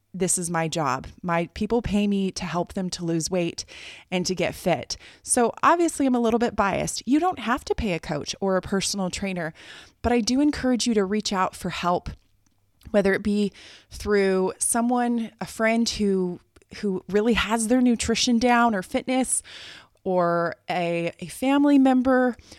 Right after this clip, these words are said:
or maybe some mom groups. I know there are mom groups throughout the, the States, depending on where you live,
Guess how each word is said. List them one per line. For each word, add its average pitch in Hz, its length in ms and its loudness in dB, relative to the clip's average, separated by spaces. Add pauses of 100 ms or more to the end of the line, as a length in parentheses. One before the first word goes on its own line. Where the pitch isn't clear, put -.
(180)
or 185 420 0 (100)
maybe 240 320 -2
some 233 240 0
mom 202 320 2
groups. 254 520 0
I 196 80 -2
know 214 340 2
there 196 320 -2
are 175 300 2
mom 190 340 -2
groups 208 340 -2
throughout 185 540 2 (520)
the, 175 480 2
the 175 100 -4
States, - 640 0
depending 208 340 -2
on 196 140 0
where 185 100 0
you 180 180 0
live, 196 420 2